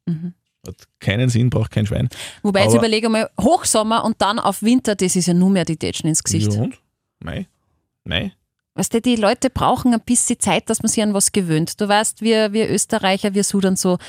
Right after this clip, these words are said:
Speaker 1: so viel. Jetzt überlege mal, wenn's plötzlich von dreißig Grad auf nur mehr fünf geht. Uiuiui, da
Speaker 2: Ja,
Speaker 1: waren alle
Speaker 2: es ist
Speaker 1: grantig.
Speaker 2: mir aber trotzdem lieber von dreißig Grad auf fünf wie von dreißig Grad auf zehn und Wind und dunkel und, äh,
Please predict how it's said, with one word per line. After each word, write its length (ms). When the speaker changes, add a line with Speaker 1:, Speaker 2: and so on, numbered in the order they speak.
Speaker 1:
so 120
viel. 160
Jetzt 100
überlege 380
mal, 180
wenn's 220
plötzlich 380
von 120
dreißig 460
Grad 260
auf 120
nur 140
mehr 160
fünf 320
geht. 240
Uiuiui, 640
da 120
Speaker 2:
Ja, 100
Speaker 1:
waren 140
alle 200
Speaker 2:
es 60
ist 40
Speaker 1:
grantig. 400
Speaker 2:
mir 160
aber 140
trotzdem 440
lieber 240
von 120
dreißig 380
Grad 240
auf 100
fünf 280
wie 200
von 360
dreißig 380
Grad 220
auf 300
zehn 540
und 460
Wind 340
und 280
dunkel 720
und, 540
äh, 60